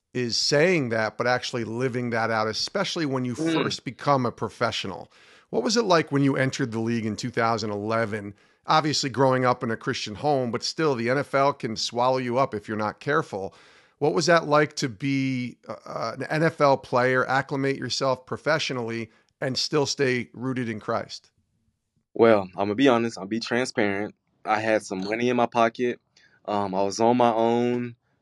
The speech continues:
Speaker 2: I had an off season. I was big man on campus when I went back home. So I stunted a little bit. I flaunted a <laughs> little bit. I was boasting. <laughs> And, uh,
Speaker 1: Sure.
Speaker 2: you know, I was young. But, um, thank God that I found my wife, uh,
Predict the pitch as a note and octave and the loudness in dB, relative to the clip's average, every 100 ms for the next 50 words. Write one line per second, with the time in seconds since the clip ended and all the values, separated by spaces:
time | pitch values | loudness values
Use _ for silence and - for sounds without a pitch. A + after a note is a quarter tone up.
0 | - G2 A2+ G#2+ - A#2 - A#2+ A#2+ A#2 | -8 0 4 4 6 4 4 -4 -4 -2
1 | A#2+ G2+ G#2+ G#2+ G2 G#2+ A#2+ A2 A#2 A#2 | -4 0 -2 -2 -2 -2 0 -2 -2 -2
2 | A2+ A2+ G#2+ B2 A#2+ B2 A2+ G#2 G#2+ G2+ | -2 -4 -4 -4 -2 -2 -4 -4 -4 -4
3 | A#2 G#2 A2+ A2+ A#2 A#2 A#2 - A2+ G#2 | -2 2 2 2 0 0 -4 0 2 2
4 | G2+ _ _ _ _ _ _ B2 B2+ - | -2 _ _ _ _ _ _ 0 2 4
5 | F3 D3 A2+ A2+ G#2+ A2 A#2+ E3 F3+ F3+ | 6 6 4 2 4 4 2 4 6 6
6 | - A2 - C3 C3 B2+ F3+ C3 B2 C3 | 2 -4 -2 -4 -4 -2 0 4 6 4
7 | A#2+ B2 E3 D#3 - A2 G#2 G#2 - F3+ | 4 4 4 4 -6 -10 -10 -14 -4 -2
8 | F#3 - C#3 C#3 B2+ B2 B2 D3 D3+ C3+ | -2 -6 -8 -4 0 2 0 0 -2 -4
9 | - - - - _ _ A#2 B2 B2 A#2 | -10 -20 -20 -20 _ _ -4 2 4 2
10 | A2 B2 B2+ B2 B2 A#2+ _ _ _ _ | -2 -4 -4 -6 -8 -14 _ _ _ _
11 | G#2 A#2+ A#2+ A2 G#2 G2+ G2+ C#3 C#3+ C#3 | -2 2 4 2 0 -4 0 2 4 4
12 | C#3 D3+ B2+ B2 A#2+ C3 B2+ A#2+ A#2 B2 | 4 2 -2 -6 -6 -8 -6 -6 -6 -6
13 | C3+ C#3 _ _ - B2 A#2 A2+ A2+ | -8 -12 _ _ -6 -2 0 0 -2